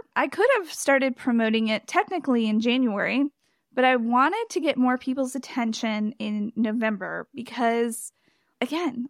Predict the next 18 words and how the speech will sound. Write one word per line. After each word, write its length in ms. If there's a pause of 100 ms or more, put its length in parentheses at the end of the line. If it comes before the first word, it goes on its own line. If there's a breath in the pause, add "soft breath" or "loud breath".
we 260
live 380
in 140
a 40
very 280
fast-paced 1200
online 580
space, 680 (720)
and 640 (840)
people 340
need 260
to, 120 (120)
to 120
be 160
reminded 600
over 320
and 240
over 460